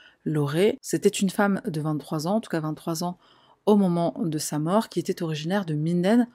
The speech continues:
en Louisiane. Dana travaillait comme vendeuse de magazines en faisant du porte-à-porte et elle a eu le malheur de frapper chez les Great, chez la famille Great, parce qu'à cette époque-là, Sean habitait encore chez sa mère.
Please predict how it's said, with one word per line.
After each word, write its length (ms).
en 100
Louisiane. 500
Dana 240
travaillait 400
comme 240
vendeuse 440
de 100
magazines 460
en 80
faisant 300
du 180
porte-à-porte 680
et 40
elle 120
a 20
eu 80
le 80
malheur 400
de 80
frapper 520
chez 240
les 100
Great, 300
chez 140
la 80
famille 260
Great, 320
parce 80
qu'à 120
cette 120
époque-là, 420
Sean 220
habitait 280
encore 400
chez 120
sa 160
mère. 280